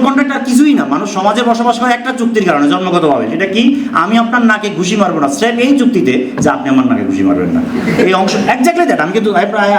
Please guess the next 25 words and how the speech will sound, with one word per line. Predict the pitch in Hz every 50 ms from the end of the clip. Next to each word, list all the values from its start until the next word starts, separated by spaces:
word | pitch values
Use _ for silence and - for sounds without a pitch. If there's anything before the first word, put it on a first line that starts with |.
| 190
I | 196
am | 202 202 208
not | 214 208 - 170 - - 165
doing | 180 180 180 175 175 240
joke। | 254 226 - - - - - - - - - - - - - - 143
এটাই | 151 147 202 220 226
কিন্তু | 233 226 226 233 220
হেগেলের | 185 175 180 190 190 190 180
সেই | 185 180 175
বিখ্যাত | 170 151 - - - 175 147 -
থিওরি, | 156 139 - - - - - - - - - - - - - - - -
ঠিক | 139 160 208
আছে? | 233 220 202
আরো | 160 170 202 196
বহু | 196 233 269
লোক | 269 262 -
বলেছে | 156 143 - - - - - - - - - - 120
যে | 117 190 233 254
আর | - 202 202 214 233 233 -
কিচ্ছু | - 339 285 - - 294 262
না, | - 160
আসলে | 139 127 120 120 120
ব্যাপারটা | 127 143 160 - - 202
হলো | 208 226 233
যে | 226 262 294 302